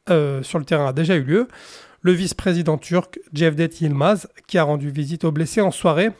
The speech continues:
avec plusieurs membres du gouvernement, a expliqué qu'une des personnes qui était morte, en plus des quatre employés du site,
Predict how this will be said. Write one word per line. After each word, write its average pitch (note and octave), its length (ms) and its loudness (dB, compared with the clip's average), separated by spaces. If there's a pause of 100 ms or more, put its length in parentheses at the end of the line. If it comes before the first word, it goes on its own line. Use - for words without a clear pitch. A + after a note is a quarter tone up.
(160)
avec D3 220 -4
plusieurs D#3+ 340 0
membres F3 320 2
du D3+ 100 -6
gouvernement, D3+ 600 0 (460)
a F#3 120 2
expliqué F3+ 500 -4
qu'une A3 300 0
des G3 100 2
personnes E3+ 460 -2
qui - 120 -10
était D3+ 180 -4
morte, F#3 440 -2 (100)
en F3 120 -2
plus F#3 240 -2
des D3+ 100 -6
quatre - 380 -4
employés F3 480 0
du C#3 140 -8
site, - 400 -8